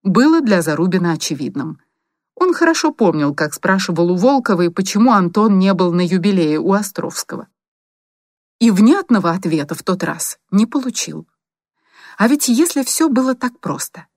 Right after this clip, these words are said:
если в воскресенье он пропустил банкет, потому что не хотел идти один,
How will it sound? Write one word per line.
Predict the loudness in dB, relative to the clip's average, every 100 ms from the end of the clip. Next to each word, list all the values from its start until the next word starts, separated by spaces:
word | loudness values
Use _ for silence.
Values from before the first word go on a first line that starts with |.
| _ -4
если | 2 2 2 0
в | 2
воскресенье | 0 0 -2 2 2 4 4
он | 2
пропустил | 2 0 -2 -2 0
банкет, | 2 2 2 -2 -4 -6
потому | -2 0 0
что | 0 0
не | 2
хотел | 0 -4 -2 0 0
идти | -4 -2 0
один, | 0 0 2 4 2